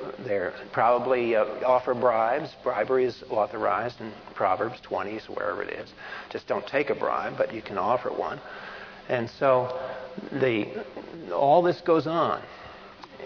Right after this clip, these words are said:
during the tribulation. And as a result of that, they are the ones who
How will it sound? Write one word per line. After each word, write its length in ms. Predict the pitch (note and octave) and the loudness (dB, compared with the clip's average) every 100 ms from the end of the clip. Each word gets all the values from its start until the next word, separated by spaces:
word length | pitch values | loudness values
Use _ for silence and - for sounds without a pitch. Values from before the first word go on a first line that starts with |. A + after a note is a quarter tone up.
| G#2+ | -8
during 240 | A#2+ B2+ B2+ | 0 2 2
the 60 | |
tribulation. 680 | C3 C3+ B2+ B2+ C3 B2+ - - - - - - - - - | 0 2 4 6 6 2 -4 -12 -12 -16 -16 -18 -18 -16 -6
And 340 | C3+ C3 A#2+ A#2 | -2 0 0 -4
as 200 | C#3 A#2+ | -6 0
a 80 | |
result 420 | B2+ A#2 D#3 G#3 G3+ | 2 4 6 6 4
of 120 | E3 | 2
that, 720 | E3+ D#3 B2 B2 - - - - - | 2 4 2 0 -6 -10 -12 -14 2
they 540 | C3 C#3+ D3+ D3+ - - | 4 6 4 0 -6 0
are 160 | C#3 | 2
the 100 | C3 | 4
ones 360 | C3+ C3 B2+ B2 | 6 6 4 0
who 260 | - B2 A#2 | 0 0 0